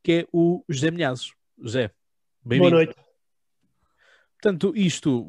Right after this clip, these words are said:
Speaker 1: já devem estar a adivinhar, portanto, obviamente que já leram o título, já viram o, a capa do episódio, mas onde está o José Milhazes,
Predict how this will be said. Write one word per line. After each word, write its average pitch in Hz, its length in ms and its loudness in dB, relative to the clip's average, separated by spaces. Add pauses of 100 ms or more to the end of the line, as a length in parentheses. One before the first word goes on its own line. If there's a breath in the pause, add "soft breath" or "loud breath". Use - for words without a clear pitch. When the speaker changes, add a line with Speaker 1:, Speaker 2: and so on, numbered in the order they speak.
Speaker 1:
já 139 160 0
devem 135 160 0
estar 127 180 -4
a 120 40 0
adivinhar, 127 340 -6
portanto, 123 320 -8
obviamente 113 280 -8
que - 60 -18
já 107 80 -6
leram 107 220 -6
o 110 80 -8
título, 151 320 -8
já 107 100 -4
viram 104 260 -8
o, 101 520 -16
a - 80 -20
capa 110 240 -10
do 104 100 -12
episódio, 143 500 -6 (320 soft breath)
mas 135 360 -4 (120)
onde 143 200 -4
está 139 180 -2
o 135 80 0
José 127 160 0
Milhazes, 135 460 -2